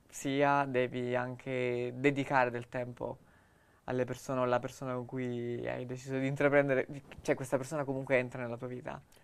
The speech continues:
e tu entri nella sua, quindi secondo me ci vuole anche del tempo in qualche modo privato, e infatti adesso sto cercando di capire come venir fuori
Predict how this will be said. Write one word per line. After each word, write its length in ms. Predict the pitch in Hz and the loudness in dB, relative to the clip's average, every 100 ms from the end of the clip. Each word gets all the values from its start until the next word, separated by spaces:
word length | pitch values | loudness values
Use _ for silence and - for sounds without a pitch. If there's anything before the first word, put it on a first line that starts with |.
| _ | _
e 100 | 139 | -2
tu 100 | 147 | 2
entri 180 | 139 139 | 2 4
nella 140 | 135 | 4
sua, 160 | 135 139 | 6 4
quindi 220 | 147 143 | 2 0
secondo 340 | 131 135 139 139 | -2 -2 0 2
me 140 | 147 | 0
ci 120 | - | 2
vuole 220 | 135 131 | 6 8
anche 400 | 131 135 147 135 - - - - | 8 4 0 0 0 -20 -20 -4
del 200 | 131 123 | -4 2
tempo 640 | 143 139 131 143 135 - - _ _ - | 2 2 4 8 8 6 -4 _ _ -4
in 60 | |
qualche 220 | 127 123 135 | -2 0 2
modo 240 | 135 131 | 4 4
privato, 580 | 135 135 127 117 127 127 | 4 6 6 4 2 2
e 560 | 120 120 120 117 117 120 | 2 0 -2 -2 -4 -6
infatti 260 | - 147 | -6 0
adesso 240 | 160 165 151 | 2 2 2
sto 100 | 139 | -4
cercando 320 | 139 139 135 | -4 -4 -4
di 40 | 139 | -2
capire 260 | 143 135 | -2 -2
come 240 | 131 123 117 | -2 -4 -4
venir 220 | 120 120 | -4 -8
fuori 440 | - 120 123 - | -12 -8 -8 -8